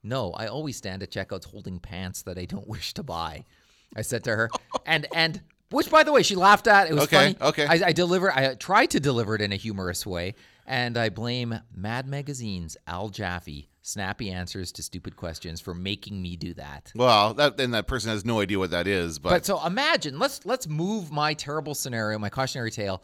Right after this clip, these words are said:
Speaker 1: to Star Wars Land.
Speaker 2: <laughs> Okay.
Speaker 1: "You wanna buy those drinks?" "Nah, <laughs> I'm just standing here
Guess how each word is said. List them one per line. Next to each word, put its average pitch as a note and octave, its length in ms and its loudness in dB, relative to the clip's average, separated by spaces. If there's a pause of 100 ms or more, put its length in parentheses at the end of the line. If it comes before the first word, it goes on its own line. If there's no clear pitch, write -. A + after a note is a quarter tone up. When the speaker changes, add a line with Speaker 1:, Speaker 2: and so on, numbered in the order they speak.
(160)
Speaker 1:
to A#2 100 -6
Star E2+ 280 -4
Wars D2+ 240 -8
Land. B2+ 320 -2
Speaker 2:
<laughs> - 0 - (120)
Okay. G#2 340 -6 (720)
Speaker 1:
"You A#2 80 -2
wanna C3 160 2
buy C3 180 4
those C#3+ 260 6
drinks?" - 500 2 (360)
"Nah, E3+ 560 10
<laughs> - 40 -12
I'm G3 140 4
just - 260 4
standing F#3+ 520 4
here D3+ 460 0